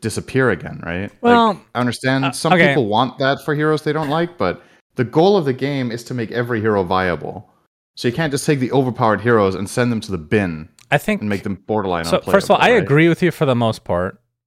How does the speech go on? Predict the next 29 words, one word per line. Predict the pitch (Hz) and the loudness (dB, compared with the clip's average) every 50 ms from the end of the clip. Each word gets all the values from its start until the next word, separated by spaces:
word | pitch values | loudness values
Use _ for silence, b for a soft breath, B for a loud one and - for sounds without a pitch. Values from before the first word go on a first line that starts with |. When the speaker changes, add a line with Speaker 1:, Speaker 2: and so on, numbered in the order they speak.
| _ - | _ -8
Speaker 2:
Uh, | 110 107 104 101 98 98 95 80 | -6 -4 -4 -2 -4 -4 -4 -2
I | 85 113 123 | 0 0 0
didn't | 123 123 | 0 -2
have | 117 123 104 | -4 -4 -6
a | 95 | -4
problem | - 113 98 95 | -2 -2 -2 -2
with | 90 90 | -2 -4
this | 90 92 - | -6 -8 -8
patch | - - 92 92 95 - - | -6 -4 -4 -4 -4 -6 -10
'cause | - - | -6 -4
I | 85 107 | -2 -2
was | 104 98 90 | -2 -2 -2
not | 104 104 101 | -2 -2 -2
expecting | 92 - - - - 127 139 - - 95 82 73 | -4 -6 -8 -4 0 0 0 0 -2 -8 -6 -6
anything | 90 85 78 - - 85 | -6 -8 -8 -8 -8 -8
more | 85 87 85 78 | -6 -6 -8 -8
than | 78 76 | -8 -10
this | 78 80 | -10 -10
patch | - - - 82 - - | -10 -8 -8 -8 -8 -8
anyway. | - 113 107 85 69 80 | -8 -6 -6 -6 -6 -6
I'm | 90 | -6
not | 101 113 117 | -6 -6 -6
sure | - - | -6 -6
where | 127 110 | -4 -4
the | 104 104 | -2 -2
Speaker 1:
Mm-hmm. | 98 | -4
Speaker 2:
expectations | 104 - - 123 - - - 98 - - 82 - | -6 -6 -8 -10 -8 -6 -8 -8 -6 -8 -12 -10
came | - - 107 98 | -6 -6 -6 -6
from. | - - - 78 80 85 90 | -6 -6 -8 -6 -6 -6 -8